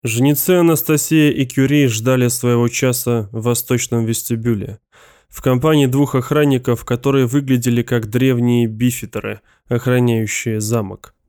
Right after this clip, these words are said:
Затем вошел один из помощников Высокого Лезвия из Амазонии, как о том красноречиво говорила его зеленая мантия. "Верховные жнецы ждут вас",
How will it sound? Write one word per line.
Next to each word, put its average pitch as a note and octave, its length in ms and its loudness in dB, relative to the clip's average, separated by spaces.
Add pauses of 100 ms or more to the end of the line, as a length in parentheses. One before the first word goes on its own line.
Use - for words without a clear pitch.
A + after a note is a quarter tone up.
(500)
Затем B2 560 2
вошел C#3 520 2
один B2 360 2
из A2+ 140 0
помощников B2 680 0
Высокого B2 680 0
Лезвия A2+ 520 0
из A#2 400 -2
Амазонии, A2+ 760 0 (480)
как E3 220 -2
о A#2+ 80 0
том C#3 240 2
красноречиво A#2+ 760 0
говорила A2+ 760 0
его A2+ 360 0
зеленая A2 500 0
мантия. G2 580 -4 (540)
"Верховные G3 1080 4
жнецы D#3+ 800 2
ждут A2+ 540 0
вас", A2 480 -2